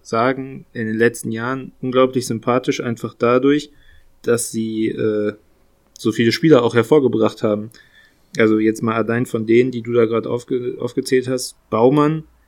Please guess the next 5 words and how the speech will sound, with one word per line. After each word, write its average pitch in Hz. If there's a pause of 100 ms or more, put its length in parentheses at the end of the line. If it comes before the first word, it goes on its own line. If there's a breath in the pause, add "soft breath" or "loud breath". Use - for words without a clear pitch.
(640)
Kruse, 147 (960)
äh, 107
Ginter, 147 (1500)
ähm, 101
Caligiuri. 131